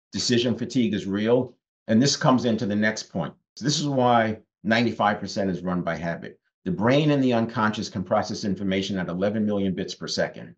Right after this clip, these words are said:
Eleven million bits per second. That's just an enormous amount. The conscious mind, on the other hand, can process information at about fifty bits per second. That doesn't even compete. But get this, it's even worse.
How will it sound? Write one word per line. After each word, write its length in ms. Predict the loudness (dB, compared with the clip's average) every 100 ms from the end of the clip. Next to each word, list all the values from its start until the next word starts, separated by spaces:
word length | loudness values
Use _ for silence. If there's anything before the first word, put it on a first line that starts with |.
| _ _
Eleven 400 | 2 8 8 8
million 280 | 4 4 2
bits 200 | 0 -2
per 100 | -6
second. 320 | -2 -2 2
That's 180 | 2 2
just 240 | 0 -4
an 160 | -4 -2
enormous 680 | 0 2 4 6 6 4 -2
amount. 360 | -4 -6 -8 -14 _ _ _ _ _ _
The 100 | -4
conscious 400 | 8 8 8 4
mind, 240 | 2 2 2
on 80 |
the 100 | 0
other 160 | 0 -2
hand, 300 | -2 -2 -4
can 360 | -4 -2 -2 0
process 640 | 6 6 6 0 0 -4
information 600 | -6 -4 -4 -4 -2 -4
at 80 | 0
about 280 | 0 0
fifty 260 | 2 2 2
bits 220 | -2 -6
per 120 | -6
second. 440 | -6 -6 -6 -10 -20 _
That 160 | 4 6
doesn't 240 | 6 4
even 420 | 2 0 -2 -4 -8 0
compete. 520 | 2 4 4 4 0 -8
But 160 | -6 -2
get 240 | -4 -2
this, 260 | -2 -2 -4
it's 140 | -6
even 280 | -6 -4 -2
worse. 440 | 0 0 -2 -14